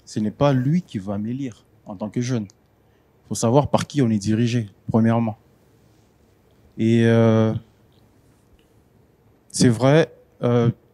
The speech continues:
tout le monde ne peut pas se lancer dans un seul truc, dans la politique ou bien dans l'entrepreneuriat. Seulement, ce que moi je suggère pour, euh, notre pays, notre grand pays, c'est, euh, disons que <clears throat> Monsieur Christian, euh, est doté d'un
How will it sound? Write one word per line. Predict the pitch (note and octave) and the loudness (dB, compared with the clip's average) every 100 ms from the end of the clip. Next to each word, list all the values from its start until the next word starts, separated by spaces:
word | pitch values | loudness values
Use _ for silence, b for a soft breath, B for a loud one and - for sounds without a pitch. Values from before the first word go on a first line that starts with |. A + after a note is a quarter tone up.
| _ - | _ 4
tout | |
le | F#3 | 6
monde | F3 E3+ | 6 6
ne | C#3+ | 4
peut | A#2+ B2 | 2 2
pas | - C3+ | 4 4
se | C3+ A#2+ | 2 0
lancer | A2+ G#2+ C3+ | 0 0 0
dans | A2+ G#2+ A2+ | 0 -2 -2
un | |
seul | A2 B2 | -2 -2
truc, | - B2 - | -2 -4 -4
dans | - G2 | -2 -2
la | G2+ | 0
politique | A#2 A#2 A2+ C3+ B2 | 2 0 0 -2 0
ou | |
bien | A#2 A#2 | -2 -2
dans | G2+ | -2
l'entrepreneuriat. | G2+ G#2 A2 A#2 A#2 A#2 G2+ - _ _ _ _ _ _ _ _ | -4 -6 -4 -2 0 0 -2 -6 _ _ _ _ _ _ _ _
Seulement, | - C3+ B2+ E3 | -2 2 4 2
ce | - | 0
que | - | -2
moi | B2 A#2+ | 0 0
je | G#2+ | -2
suggère | - A2 C3+ C#3 | -6 -4 -4 -4
pour, | - G#2 G2 | 0 0 2
euh, | G#2 G2+ G2 | 4 4 2
notre | G#2 D3 B2+ | 2 2 4
pays, | A2+ A2+ A#2 | 4 4 4
notre | C3+ A2+ - | 2 -2 -4
grand | F2+ G#2+ B2+ | -2 0 2
pays, | A#2+ A2+ B2+ D3+ - b b b b _ | 4 2 2 -6 -12 b b b b _
c'est, | - A#2 A2 A2 A2 _ _ _ _ _ _ _ _ - | -4 0 2 0 -4 _ _ _ _ _ _ _ _ -2
euh, | B2 A#2+ A#2+ A#2 | 2 4 2 0
disons | A2 C3 D#3+ | 2 4 4
que | C3+ C#3 - G#3 | 6 4 6 6
<clears throat> | C#3 G#2 G2+ | 6 0 -4
Monsieur | A#2 C3+ D3+ | 2 4 4
Christian, | C#3+ - C#3 D3+ D#3+ E3+ - b b b _ _ - | 0 -2 -2 -2 -2 -4 -8 b b b _ _ -4
euh, | A2+ A#2 | 2 4
est | A#2 B2+ | 4 4
doté | A#2+ B2 C#3+ | 4 6 4
d'un | C3 A#2+ A#2 A#2 A2+ | 6 4 6 4 0